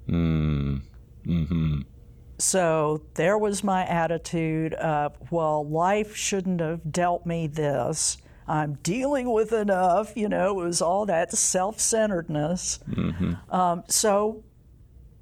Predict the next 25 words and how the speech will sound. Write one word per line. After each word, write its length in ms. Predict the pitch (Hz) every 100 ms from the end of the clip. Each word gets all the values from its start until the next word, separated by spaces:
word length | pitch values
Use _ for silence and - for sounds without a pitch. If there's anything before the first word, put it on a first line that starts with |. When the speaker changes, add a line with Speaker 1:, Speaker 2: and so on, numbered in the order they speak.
| - - - 196
Speaker 2:
when 340 | 196 185 185
the 160 | 190 190
idea 560 | 180 180 190 185 180
of 140 | 175 175
going 320 | 175 170 175
to 100 | 160
Europe 560 | 160 233 269 214 - - - - - - - - - - -
came 320 | 202 185 165
up, 400 | 156 151 196 - - - - - - - - - - - - - - - - - -
I 180 | 165 175
was 220 | 180 185
like, 220 | 196 180 190
"Oh, 200 | 427 466
I, 160 | 320 403 -
I, 160 | 262 330 - -
I 160 | 233 302 -
deserve 440 | 185 214 208 233
to 60 | 202
go 360 | 180 175 175 170
and 160 | 151
have 200 | 170 180 165
a 20 |
good 260 | 175 175
time, 480 | - 175 170 165 156
and 240 | 156 147